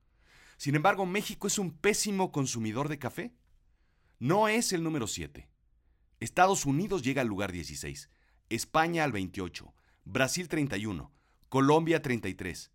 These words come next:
Italia cuarenta y dos, México cincuenta y cuatro. Incluso Japón toma más café que México.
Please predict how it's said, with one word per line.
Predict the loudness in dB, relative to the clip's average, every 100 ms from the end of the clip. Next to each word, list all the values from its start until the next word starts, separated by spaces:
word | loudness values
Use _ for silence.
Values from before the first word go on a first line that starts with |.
| _
Italia | -10 2 2 4 0
cuarenta | 0 -2 -2
y | -6
dos, | -6 -10 -20 _ _ _ _ -4
México | 0 0 0 0
cincuenta | -2 -4 -6 -6
y | -8
cuatro. | -8 -8 -10 -20 _ _ _ _ _ _ -2
Incluso | -2 0 -2 0 -2
Japón | 0 0 0 -2 0 0
toma | 0 0
más | 0 -2
café | -2 -6 -6 -6
que | -6
México. | -6 -10 -12 -14 -18